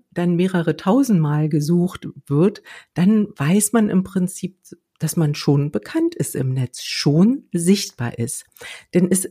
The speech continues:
es ist ja oft so, im Online-Marketing, Social Media und, und seo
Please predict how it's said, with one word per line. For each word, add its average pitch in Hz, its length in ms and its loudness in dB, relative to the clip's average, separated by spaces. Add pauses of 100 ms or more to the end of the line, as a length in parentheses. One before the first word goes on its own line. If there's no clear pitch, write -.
(120)
es 185 160 0
ist - 220 -2
ja 254 280 4
oft 202 220 -4
so, 139 240 -2
im 127 160 -2
Online-Marketing, 180 1000 2
Social 170 340 -4
Media 165 440 -2
und, 147 520 -4
und 139 240 -4
seo 175 640 2